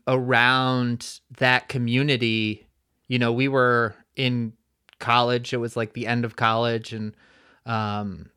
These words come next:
I just remember being around these people who were in their forties and were just, you know, it was still the same community of punk rock kids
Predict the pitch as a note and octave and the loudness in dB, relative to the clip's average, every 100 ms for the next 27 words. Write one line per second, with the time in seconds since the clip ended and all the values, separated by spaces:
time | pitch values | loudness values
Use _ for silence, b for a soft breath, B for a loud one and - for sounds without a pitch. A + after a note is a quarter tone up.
0 | _ B2+ A#2 A#2+ - - _ _ _ _ | _ -6 -4 -6 -8 -14 _ _ _ _
1 | _ _ _ _ _ - C3 B2+ C3+ C#3 | _ _ _ _ _ -4 -2 0 2 2
2 | C3 C3+ C3+ C3 C3 B2+ B2 A#2+ A#2+ A#2 | 0 2 2 2 2 2 4 2 0 -2
3 | A2 - - - A#2+ A#2 A#2 - - C3+ | -6 -12 -10 -4 0 0 -2 -6 -6 -6
4 | C3 B2+ A#2 A2+ A2+ A2 A2 A2+ A2+ G#2 | -2 -2 0 -2 0 0 0 -2 -4 -4
5 | - A#2+ A#2+ A2+ G#2+ G#2 - - A#2 A2 | 0 0 2 0 -2 -6 -12 -10 -4 -2
6 | G#2 G2+ G2+ - _ A2 G#2 A2 G2+ - | -2 -4 -8 -12 _ -4 -4 -6 -8 -10
7 | - - - b b b b b - A#2+ | -16 -18 -20 b b b b b -4 -2
8 | G#2+ G#2 A2 B2+ C3 A#2 - - C3+ C3+ | 0 -2 0 -2 -2 -2 -4 2 4 6
9 | C3 B2 A2+ - _ _ _ _ _ B2 | 6 4 0 -6 _ _ _ _ _ -6
10 | - C#3 B2+ A#2+ C3+ C3 B2+ C3 B2 A#2+ | 2 2 2 0 -2 0 2 2 2 2
11 | A2+ A2 G2+ _ _ _ _ _ B2+ A#2 | 2 0 -4 _ _ _ _ _ 2 4
12 | A2+ A2+ G#2+ - - _ - C#3 B2 B2+ | 4 2 -2 -8 -20 _ 0 0 2 2
13 | A2 - B2 A#2 A2+ G#2+ - - - | 0 0 0 2 0 -4 -12 -16 -18